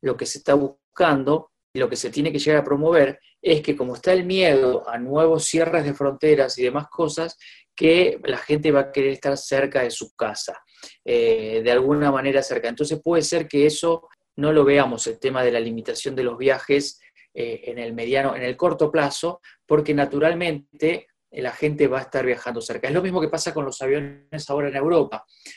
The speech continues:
donde no hace falta poner una restricción en cuanto a cantidad de pasajeros, porque no hay muchos pasajeros. Entonces vos ves que el avión está al cincuenta por ciento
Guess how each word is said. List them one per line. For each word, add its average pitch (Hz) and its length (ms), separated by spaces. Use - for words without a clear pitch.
donde 143 300
no 160 80
hace 170 180
falta 151 400
poner 131 240
una 139 160
restricción 147 840
en 127 120
cuanto 123 260
a 123 80
cantidad 127 400
de 156 80
pasajeros, 151 960
porque 151 580
no 165 340
hay 175 80
muchos 175 300
pasajeros. 143 640
Entonces 147 380
vos 147 180
ves 160 140
que - 80
el 151 80
avión 156 220
está 151 180
al 143 80
cincuenta 151 600
por 165 140
ciento 180 600